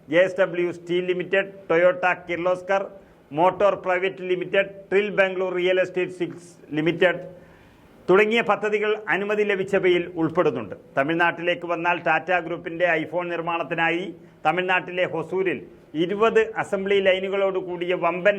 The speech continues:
ഫാക്ടറിയാണ് ഒരുങ്ങുന്നത്. ഒന്നര വർഷത്തിനകം ഉൽപ്പാദനം തുടങ്ങാനാണ് നീക്കം. അടുത്ത രണ്ട് വർഷം കൊണ്ട് പുതിയ അമ്പതിനായിരം ജീവനക്കാരെ നിയമിക്കാനും ലക്ഷ്യമിടുന്നുണ്ട്. ഇന്ത്യയിൽ ഉൽപ്പാദനം ത്വരിതപ്പെടുത്താനുള്ള ആപ്പിളിൻ്റെ പദ്ധതിയുടെ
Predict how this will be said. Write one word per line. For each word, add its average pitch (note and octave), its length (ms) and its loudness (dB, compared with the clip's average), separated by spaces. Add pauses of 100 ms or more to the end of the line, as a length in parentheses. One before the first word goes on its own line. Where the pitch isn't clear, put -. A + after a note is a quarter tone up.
ഫാക്ടറിയാണ് F3 580 -2
ഒരുങ്ങുന്നത്. C3 400 -6 (380)
ഒന്നര G#3+ 240 4 (100)
വർഷത്തിനകം F#3+ 580 -2
ഉൽപ്പാദനം G3 500 0
തുടങ്ങാനാണ് F3+ 600 -2
നീക്കം. B2 260 -8 (180)
അടുത്ത E3 220 0 (100)
രണ്ട് F3 240 -2
വർഷം F3 280 -4
കൊണ്ട് E3+ 180 -4 (120)
പുതിയ E3+ 260 -2 (140)
അമ്പതിനായിരം F3 640 -2
ജീവനക്കാരെ E3 600 -2
നിയമിക്കാനും E3 640 -4
ലക്ഷ്യമിടുന്നുണ്ട്. B2 600 -6 (480)
ഇന്ത്യയിൽ A#3 400 6
ഉൽപ്പാദനം G#3+ 540 0
ത്വരിതപ്പെടുത്താനുള്ള F#3+ 920 0 (400)
ആപ്പിളിൻ്റെ F#3+ 440 0 (120)
പദ്ധതിയുടെ E3+ 460 -2